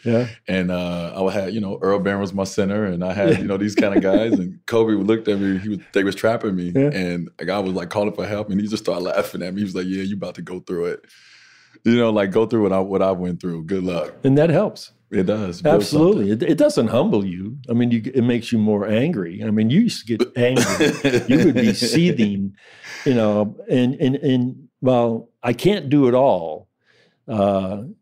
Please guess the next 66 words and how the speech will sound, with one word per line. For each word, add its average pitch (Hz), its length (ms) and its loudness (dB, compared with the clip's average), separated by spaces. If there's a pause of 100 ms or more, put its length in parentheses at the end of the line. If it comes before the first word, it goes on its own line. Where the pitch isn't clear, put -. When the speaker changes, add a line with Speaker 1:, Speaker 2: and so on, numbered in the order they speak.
(260)
Speaker 1:
but 123 100 0
I 120 120 4
do 147 200 2
need 135 220 4
a - 20 2
little 127 240 2
bit 98 180 0
of 92 60 -6
help. 101 380 -6
And, 107 680 -2 (300)
and 180 140 4
they 285 80 4
gave 220 280 2
you 208 140 6
as 185 160 2
much 196 240 -2
as 175 120 -4
they 185 120 2
could. - 200 0
Speaker 2:
As - 40 0
Speaker 1:
They - 80 2
Speaker 2:
they - 60 0
Speaker 1:
could 190 80 2
Speaker 2:
could. 220 80 4
Speaker 1:
always 233 200 2
give 180 220 0
you 175 140 4
what 165 240 0
their 156 120 0
level 143 360 0
of 104 40 0
Speaker 2:
Yeah. 92 80 0
Speaker 1:
talent 131 360 0
was 117 380 -4
and 104 100 -2
what 110 140 0
I 127 120 0
allowed 101 400 -6
them, 98 280 -8 (920)
you 120 140 2
know, 95 240 -2
to 120 140 -2
do 113 440 2
around 123 480 0
you, 98 200 -4
you 104 120 -4
know, 101 180 -4
as 90 120 -6
a 90 40 -14
coach. 120 360 -2
So 101 440 -4 (520)
Speaker 2:
But - 80 2
Speaker 1:
that's 147 160 4
Speaker 2:
some 175 100 4
Speaker 1:
a 156 40 6
Speaker 2:
of 143 40 6
those 160 80 6
are 170 40 6
Speaker 1:
learning 147 160 4
Speaker 2:
your 117 80 0
favorite 113 280 2
Speaker 1:
experience. 117 320 -2
Speaker 2:
years, - 0 -
Speaker 1:
Yeah. 156 200 -2
Speaker 2:
though, 85 40 -12
too. 90 320 -4